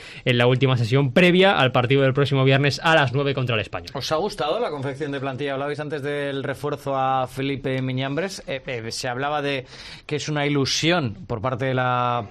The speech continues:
Speaker 2: portavoz y consejera del Levante, Maribel Vilaplana, es una ilusión y no una obligación el ascenso a Primera División, pero la plantilla ya son cuatro partidos de, de Liga,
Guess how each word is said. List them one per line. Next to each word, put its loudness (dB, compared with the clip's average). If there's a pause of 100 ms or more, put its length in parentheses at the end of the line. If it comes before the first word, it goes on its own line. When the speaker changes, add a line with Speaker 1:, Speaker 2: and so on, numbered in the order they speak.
Speaker 2:
portavoz -2
y -2
consejera -2
del 0
Levante, -2 (400)
Maribel 0
Vilaplana, 0 (100)
es -6
una -2
ilusión 0
y -4
no -2
una -2
obligación -2
el -2
ascenso -4
a 0
Primera -2
División, -2 (480)
pero 0
la 0
plantilla -2
ya -4
son -4
cuatro -4
partidos -2
de, 0
de -2
Liga, 0